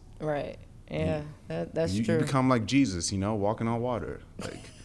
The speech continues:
Speaker 1: <laughs>
Speaker 2: that's how I feel.
Speaker 1: Oh, man.
Speaker 2: Like,
Speaker 1: Yeah.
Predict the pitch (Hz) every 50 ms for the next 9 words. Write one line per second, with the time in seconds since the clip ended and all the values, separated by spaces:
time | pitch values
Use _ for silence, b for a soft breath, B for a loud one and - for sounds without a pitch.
0 | - - - - - - - - - - 87 - - 104 95 101 113 131 - -
1 | 101 85 78 76 82 - - - - - - - 156 151 143 139 135 135 139 143
2 | 139 143 143 139 139 151 143 - - - - - 131 135 143 - 147 156 151 147